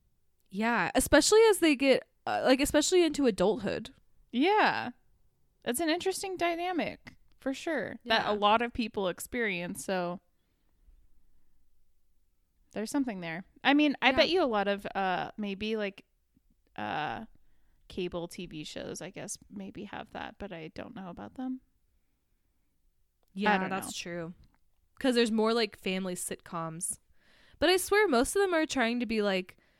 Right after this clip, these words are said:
Speaker 1: like, uh, showing kinda kid, like, young families, so who knows?
Speaker 2: Yeah, that's true.
Speaker 1: That would, I would, that would be an interesting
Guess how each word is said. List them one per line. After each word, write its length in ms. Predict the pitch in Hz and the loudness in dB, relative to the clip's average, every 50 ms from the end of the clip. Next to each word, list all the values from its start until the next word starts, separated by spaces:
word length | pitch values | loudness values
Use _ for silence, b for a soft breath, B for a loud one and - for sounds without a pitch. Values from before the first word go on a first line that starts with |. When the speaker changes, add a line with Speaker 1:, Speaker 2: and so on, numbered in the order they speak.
| _ _ _ _ _ _ _ _ _ _ _ _ _ _ | _ _ _ _ _ _ _ _ _ _ _ _ _ _
Speaker 1:
like, 300 | - 170 226 214 196 - - _ _ - | -2 0 2 2 2 -2 -8 _ _ -4
uh, 500 | 208 202 190 185 180 175 175 170 170 190 - - _ | -2 0 0 0 2 2 0 0 -2 -4 -8 -14 _
showing 300 | - - 233 214 202 196 | -4 -2 0 0 0 -2
kinda 220 | 196 190 180 175 | -4 -4 -6 -6
kid, 400 | - - - 185 190 208 220 262 - _ | -8 -6 -4 -4 -4 -4 -6 -12 -18 _
like, 220 | - 190 185 165 165 | -4 -4 -4 -2 -2
young 300 | 175 175 185 196 208 226 | -2 -2 0 -2 -4 -4
families, 520 | - 277 262 269 269 285 285 285 302 294 | -4 -4 -2 -2 -2 -4 -4 -6 -6 -8
so 360 | - - - 202 185 185 185 196 | -10 -6 -4 -2 -2 0 0 0
who 100 | 220 233 | -2 -2
knows? 380 | 247 240 202 185 - - - - | -2 -2 -4 -4 -6 -10 -8 -6
Speaker 2:
Yeah, 360 | 220 208 202 202 202 202 202 - _ - | -4 -4 -2 -4 -4 -6 -8 -12 _ -12
that's 160 | 220 - - | -12 -12 -12
true. 320 | - - 214 202 196 202 - _ _ _ | -10 -10 -8 -8 -8 -10 -14 _ _ _
Speaker 1:
That 140 | - 196 240 | 2 2 2
would, 120 | 285 285 - | 2 2 4
I 140 | - 226 | 4 4
would, 160 | 262 320 269 - | 4 4 2 0
that 260 | 277 - - - 220 | -4 -4 0 0 0
would 100 | 240 247 | 2 2
be 100 | 294 294 | 0 -2
an 60 | 247 | 0
interesting 640 | - 208 208 226 220 - 226 202 196 190 185 185 | -2 -4 -6 -6 -6 -6 -6 -6 -6 -8 -10 -12